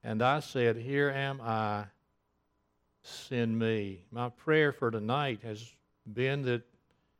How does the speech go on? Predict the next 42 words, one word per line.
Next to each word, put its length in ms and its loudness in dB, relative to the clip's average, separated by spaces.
every 300 2
one 240 2
of 100 2
you 420 -2
would 180 0
say 680 2
to 160 4
the 100 4
Lo-, 160 -2
would 180 6
hear 160 8
the 80 8
voice 380 6
of 60 -2
the 80 2
Lord 360 4
saying 400 2
to 80 -2
you, 220 2
"Whom 200 0
shall 180 4
I 120 6
send, 360 0
and 100 -2
who 120 2
will 140 4
go 200 4
for 240 0
us?" 360 -6
And 120 -12
that 60 -14
you 140 -4
will 100 0
say 240 0
to 120 -2
the 100 -2
Lord, 300 0
"Here 260 -2
am 120 -2
I, 280 -4
send 440 -2
me." 320 0